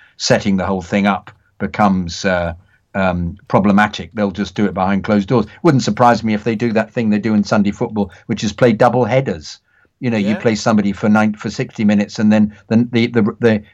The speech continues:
Speaker 1: they haven't played them home and away. You play either somebody else or, uh, um, uh, the, the other part of the fixture, um, for the next sixty minutes. So it just gets finished. You know, I, I think, you know, dr-, it's draconian measures, but these are, these are different, difficult times. I think they'll just
Speaker 2: Yeah.
Speaker 1: get it.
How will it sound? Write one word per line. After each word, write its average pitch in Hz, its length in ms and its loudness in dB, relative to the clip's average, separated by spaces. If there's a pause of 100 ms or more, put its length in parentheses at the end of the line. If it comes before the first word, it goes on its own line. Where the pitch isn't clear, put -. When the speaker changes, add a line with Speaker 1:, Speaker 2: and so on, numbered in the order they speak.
Speaker 1:
they 123 80 2
haven't 113 220 4
played 110 180 2
them 101 100 2
home 104 220 4
and 101 80 2
away. 107 220 2
You 107 140 2
play 107 320 0 (160)
either 110 200 -2
somebody 110 400 0
else 110 300 -2
or, 107 340 0
uh, 110 160 2 (340)
um, 110 400 0
uh, 107 260 0
the, 110 220 -2
the 117 220 0
other 117 160 4
part 110 240 2
of 98 60 -2
the 107 60 -4
fixture, 110 540 -4 (240)
um, 117 400 -2 (120)
for - 100 -8
the 123 60 4
next 139 240 0
sixty 104 300 -6
minutes. 90 360 -4
So 120 100 2
it 110 120 -4
just 117 200 -4
gets - 400 -2
finished. - 600 -2 (480)
You 131 80 0
know, 123 60 4
I, 131 260 2
I - 20 -2
think, 139 220 -6
you 143 80 0
know, 117 100 0
dr-, 123 280 -4
it's 120 260 -6
draconian 120 600 2
measures, 104 400 0
but 107 200 -12
these 113 240 -2
are, 98 220 2 (320)
these 110 220 0
are 104 80 2
different, 92 420 -2 (220)
difficult 98 420 -4
times. 95 440 0
I 107 100 0
think 123 220 -2
they'll 104 140 4
just 98 260 -4
Speaker 2:
Yeah. 101 100 2
Speaker 1:
get 90 100 -4
it. 87 100 -16